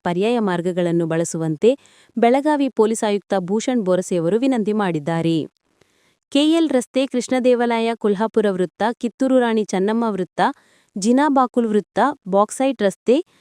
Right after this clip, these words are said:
ಹಿಂದಲಗ ಅರಣ್ಯ ನಾಕ, ಗಣೇಶ ಮಂದಿರ, ಗಾಂಧಿ ವೃತ್ತ, ಅರಗಂತಳಾವ್, ಶೌರ್ಯ ವೃತ್ತ, ಮಿಲಿಟರಿ ಆಸ್ಪತ್ರೆ, ಕೇಂದ್ರ ವಿದ್ಯಾಲಯ ನಂಬರ್ ಎರಡು, ಶರ್ಕತ್ ಪಾರ್ಕ್, ಗ್ಲೋಬ್ ಥಿಯೇಟರ್ ವೃತ್ತ ಮಾರ್ಗವಾಗಿ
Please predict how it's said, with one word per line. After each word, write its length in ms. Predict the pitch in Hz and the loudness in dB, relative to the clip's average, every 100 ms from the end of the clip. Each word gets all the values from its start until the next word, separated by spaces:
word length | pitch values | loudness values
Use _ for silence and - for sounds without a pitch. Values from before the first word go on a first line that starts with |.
| _ - | _ 0
ಹಿಂದಲಗ 460 | 262 269 294 262 247 | 2 4 2 0 0
ಅರಣ್ಯ 400 | 220 220 240 247 | -2 -2 0 0
ನಾಕ, 300 | 208 170 202 | -2 -2 -2
ಗಣೇಶ 380 | 226 196 208 226 240 | -2 0 -2 -2 -2
ಮಂದಿರ, 340 | 208 180 175 214 | 0 0 0 0
ಗಾಂಧಿ 440 | 185 185 208 254 | 0 0 0 0
ವೃತ್ತ, 320 | 226 196 - 175 156 _ - | 0 -4 -2 -4 -4 _ -4
ಅರಗಂತಳಾವ್, 760 | 196 208 233 208 175 165 226 - _ _ _ - | -2 0 -2 -2 -2 0 -2 -4 _ _ _ -6
ಶೌರ್ಯ 360 | 247 254 302 | 2 2 2
ವೃತ್ತ, 280 | 294 269 - 247 | 0 -2 -2 -2
ಮಿಲಿಟರಿ 460 | 226 220 233 226 | 0 0 0 -2
ಆಸ್ಪತ್ರೆ, 540 | 202 185 - 160 - 233 - _ _ - | -2 -4 -8 -8 -2 -2 -4 _ _ -2
ಕೇಂದ್ರ 280 | 247 277 269 | 0 2 2
ವಿದ್ಯಾಲಯ 580 | 233 190 226 226 208 220 240 _ _ _ - | 0 -2 0 0 -2 -4 -6 _ _ _ -4
ನಂಬರ್ 340 | 214 226 220 - | -2 2 0 0
ಎರಡು, 340 | 196 202 190 240 - | 0 0 0 -4 -6
ಶರ್ಕತ್ 500 | - 214 214 277 262 - | -4 -4 -2 -4 -2 -2
ಪಾರ್ಕ್, 280 | 202 247 - | -2 -2 -8
ಗ್ಲೋಬ್ 360 | 170 208 233 233 | -4 2 4 2
ಥಿಯೇಟರ್ 400 | - 233 220 208 | 0 0 0 -2
ವೃತ್ತ 280 | 185 175 202 | -4 -6 -4
ಮಾರ್ಗವಾಗಿ 680 | 196 180 165 170 165 160 220 | -2 -2 -2 -4 -4 -4 -4